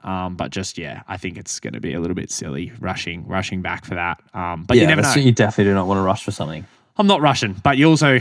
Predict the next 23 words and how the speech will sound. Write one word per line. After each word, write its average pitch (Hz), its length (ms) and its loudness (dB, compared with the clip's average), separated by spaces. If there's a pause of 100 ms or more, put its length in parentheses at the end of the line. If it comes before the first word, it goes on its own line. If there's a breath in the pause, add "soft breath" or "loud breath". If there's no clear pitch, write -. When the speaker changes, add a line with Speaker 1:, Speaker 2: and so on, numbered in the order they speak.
(140)
Speaker 1:
like, 120 180 2
I 120 140 2
do 120 160 6
get 120 180 2
fit 131 220 2
pretty 123 160 2
quick. 110 340 -2
S-, - 320 -10
like, 110 140 4
I'm 123 100 0
not 117 120 -2
gonna 117 120 -2
chase 160 360 2
fitness, 190 320 2
but - 260 -2
I 104 100 0
do 104 240 2
have 101 260 0
that 98 200 -2 (180)
body 98 360 -2
that, 92 180 -6
you 92 60 -10
know, 95 100 -4